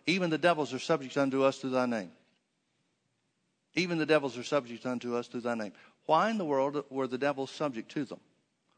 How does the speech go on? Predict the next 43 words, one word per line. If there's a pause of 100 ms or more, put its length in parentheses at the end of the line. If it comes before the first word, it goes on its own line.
What
did
they
do? (680)
See,
we
start
talking
about
spiritual
authority,
and
so
many
times
people
get
kind
of
weird
on
you. (2250)
And
I
think
a
lot
of
it
is
just
due
to
immaturity.
I,
I
know
I
made
a
lot
of
mistakes